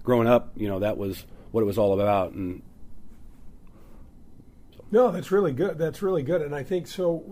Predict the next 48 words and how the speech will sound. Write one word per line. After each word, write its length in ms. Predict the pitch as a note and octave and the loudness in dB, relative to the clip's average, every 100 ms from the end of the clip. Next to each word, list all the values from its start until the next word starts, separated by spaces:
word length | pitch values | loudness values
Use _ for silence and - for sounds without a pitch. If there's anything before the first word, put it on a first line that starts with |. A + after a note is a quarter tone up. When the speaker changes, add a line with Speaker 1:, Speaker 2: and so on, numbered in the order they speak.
| G3 | -14
Speaker 2:
We, 200 | G#3 F3 | -6 -4
we'll 200 | - F3 | -4 -8
talk 220 | E3 G#3 | -6 -6
a 40 | E3+ | -4
little 200 | F#3 F#3 | -4 -2
bit 120 | F3 | -4
about 240 | D#3 D#3 | -2 -2
your 100 | D#3+ | -2
education 540 | D#3 C3+ B2+ F#3+ F#3 F3 | -4 -4 -2 -2 -2 -6
because 360 | C#3+ D3+ D3 | -4 -4 -2
it's, 200 | C3+ A#2+ - | -4 -8 -10
um, 240 | - D3 C3+ | -8 -6 -6
you, 180 | C3+ C3 - | -8 -10 -10
you, 260 | D3 - - | -10 -10 -12
you 120 | E3+ | -10
went 240 | C#3+ D#3+ D3+ | -6 -6 -6
to, 340 | D3+ C#3 C3 | -8 -6 -6
um, 220 | B2+ A#2 A2+ - - - - | -6 -8 -12 -18 -20 -16 -6
you 80 | |
got 240 | D#3+ D3 - | -2 -2 -2
your 180 | D3 D3+ | -4 -4
undergrad, 420 | D#3 C#3+ C#3+ B2+ B2 - | -4 -2 -2 -4 -10 -14
uh, 200 | D3+ C3+ B2+ | -10 -8 -8
degree 300 | C3 C3 C3 | -4 -2 -2
at 80 | |
S 200 | B2 A#2 | -4 -8
I 60 | A#2+ | -10
U 380 | A#2 C#3+ D3+ C#3+ | -6 0 2 2
and 140 | B2+ | 2
then 120 | B2 | -2
your, 260 | B2 A#2+ - - - | -4 -6 -10 -14 -10
your, 420 | C3+ A#2+ A2+ A#2+ | -8 -6 -8 -10
uh, 80 | A#2 | -10
M 140 | C#3 C3+ | -6 -6
B 180 | B2+ C3+ | -4 -4
A 200 | C#3+ C#3 | -2 -4
at 100 | C3+ C#3 | -6 -10
S 220 | C#3 C#3 | -10 -8
I 60 | |
U 260 | B2 B2 B2+ | -8 -6 -6
as 100 | A#2 | -6
well. 220 | C3 D3 | -4 -2
And 100 | C3 | 0
then 140 | D3 D3+ | -2 -2
you 80 | |
went 180 | C3+ C#3 | -4 -4
over 160 | C#3 C3 | -4 -6
to 160 | A#2 | -8